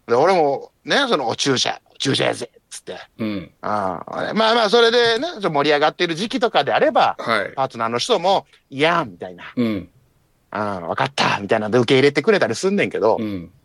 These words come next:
Speaker 1: 結果、こう見た時に、
Speaker 2: うん。
Speaker 1: わ、ただただこう、刺しとるだけやないかと。お注射でも何でもないのに、なんでそんな注射とか言うてたんかなっていう、ちょっと恥ずかしいな、みたいな。あ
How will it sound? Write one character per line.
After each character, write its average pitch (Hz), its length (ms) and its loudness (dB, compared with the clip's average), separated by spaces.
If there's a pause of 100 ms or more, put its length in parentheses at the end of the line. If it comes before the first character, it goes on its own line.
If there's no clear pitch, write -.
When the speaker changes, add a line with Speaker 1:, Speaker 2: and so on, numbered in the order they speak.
(580)
Speaker 1:
結 285 280 2 (120)
果、 359 400 4 (220)
こ - 160 -2 (120)
う 208 160 0
見 233 80 2
た 156 120 2
時 143 260 -4
に、 135 240 0
Speaker 2:
う - 80 -6
ん。 101 280 -8
Speaker 1:
わ、 113 180 -2
た - 180 -2
だ 302 200 2
た 277 180 2
だ 123 160 0
こ 95 520 -10
う、 - 500 -20 (120)
刺 160 120 -2
し - 80 -6
と 320 100 0
る 220 80 0
だ 160 120 0
け 269 100 0
や - 80 0 (100)
な 127 60 -10
い 117 60 -14
か - 180 -4
と。 - 160 -8 (720)
お 160 100 2
注 294 220 4
射 - 120 0
で 143 80 4
も 123 120 0
何 131 180 2
で 285 100 2
も 180 120 2
な 160 140 4
い 220 60 2
の 214 80 2
に、 143 120 -2
な 135 160 2
ん 233 80 0
で 349 100 4
そ 349 140 0
ん 339 40 0
な 339 120 0
注 147 200 2
射 - 140 -2
と - 120 -4
か 120 120 0
言 131 100 0
う - 40 0
て 208 80 2
た 151 100 0
ん 131 60 -8
か 117 120 -2
な 151 120 2
っ 202 60 -14
て - 180 -2
い 117 120 2
う、 110 260 0 (260)
ち - 60 0
ょ - 20 0
っ - 20 -12
と 151 80 -2
恥 214 220 -2
ず 214 60 -6
か 285 120 0
し 180 140 -8
い - 20 -10
な、 143 180 -6
み 190 80 -8
た - 120 -4
い - 40 -6
な。 - 180 -4 (760)
あ 101 60 -2